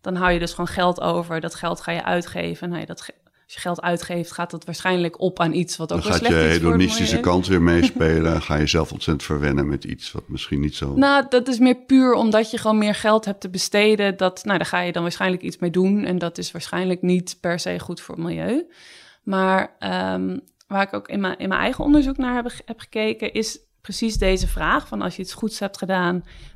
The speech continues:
Speaker 1: ben je dan geneigd om meer goede dingen of milieuvriendelijke dingen te gaan doen of juist niet?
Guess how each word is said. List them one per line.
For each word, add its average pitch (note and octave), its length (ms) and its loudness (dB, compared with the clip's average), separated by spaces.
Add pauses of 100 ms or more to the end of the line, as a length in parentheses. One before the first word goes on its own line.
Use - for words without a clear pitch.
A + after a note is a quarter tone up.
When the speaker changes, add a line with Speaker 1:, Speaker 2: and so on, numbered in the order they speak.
Speaker 1:
ben F#3 120 2
je F3 60 4
dan F3 140 -2
geneigd F3+ 480 -2
om F3+ 120 -2
meer G#3 340 -2 (120)
goede A3 360 -2
dingen G#3 260 6
of G3 80 2
milieuvriendelijke G3 640 2
dingen G3 220 2
te F#3+ 60 -16
gaan F#3 180 -6
doen F#3 320 -6
of - 140 -16
juist F3 280 -8
niet? C4 340 -2